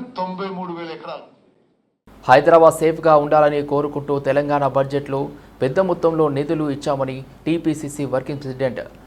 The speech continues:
Speaker 2: జగ్గారెడ్డి అన్నారు. కాంగ్రెస్ సర్కార్ అసెంబ్లీలో ప్రజా బడ్జెట్ను ప్రవేశపెట్టిందన్నారు. గ్రేటర్ హైదరాబాద్ నగర అభివృద్ధికి బడ్జెట్లో భారీగా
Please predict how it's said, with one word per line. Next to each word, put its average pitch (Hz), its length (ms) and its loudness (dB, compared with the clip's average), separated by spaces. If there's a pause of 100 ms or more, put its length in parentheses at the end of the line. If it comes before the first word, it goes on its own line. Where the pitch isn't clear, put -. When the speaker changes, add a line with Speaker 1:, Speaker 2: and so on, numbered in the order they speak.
(120)
Speaker 2:
జగ్గారెడ్డి 139 440 -2
అన్నారు. 117 280 -6 (460)
కాంగ్రెస్ 170 420 2
సర్కార్ 147 500 2
అసెంబ్లీలో 143 460 -4
ప్రజా 135 380 2
బడ్జెట్ను 139 540 -4
ప్రవేశపెట్టిందన్నారు. 131 960 -6 (540)
గ్రేటర్ 160 380 4
హైదరాబాద్ 147 640 0
నగర 143 240 2
అభివృద్ధికి 135 560 -2
బడ్జెట్లో 131 580 0
భారీగా 127 800 -4